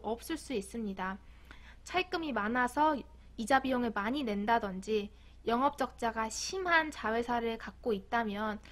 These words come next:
본업에서의 영업 성과를 다 깎아먹을 수 있습니다. 그 대표적인 예 중 하나가 바로 현대 엘리베이터입니다. 현대 엘리베이터는 국내 엘리베이터 시장의 사십 퍼센트 이상 점유하고 있는 대표 엘리베이터 회사입니다.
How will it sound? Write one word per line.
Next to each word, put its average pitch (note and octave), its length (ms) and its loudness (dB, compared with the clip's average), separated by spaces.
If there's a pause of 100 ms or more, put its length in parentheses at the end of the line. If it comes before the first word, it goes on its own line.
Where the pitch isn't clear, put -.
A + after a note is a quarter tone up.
(160)
본업에서의 B3+ 600 0
영업 G#3+ 260 -2
성과를 D#4+ 400 0
다 G#3 140 -4
깎아먹을 C#4+ 600 0
수 A3 160 -8
있습니다. G3 640 -6 (480)
그 - 120 -8
대표적인 D4 580 2
예 A3 160 0
중 C4 160 -6
하나가 C#4+ 480 2
바로 G#3+ 280 -4
현대 D#4 460 0
엘리베이터입니다. G#3+ 1120 -2 (640)
현대 F#4 300 4
엘리베이터는 C#4 640 2
국내 C4 400 -2
엘리베이터 C4 500 0
시장의 C4+ 520 -2
사십 - 380 -6
퍼센트 C#4 400 -2
이상 A3 300 -2
점유하고 A#3+ 600 0
있는 A#3+ 380 -4
대표 C#4+ 420 -2
엘리베이터 A#3+ 540 -2
회사입니다. A3+ 680 -4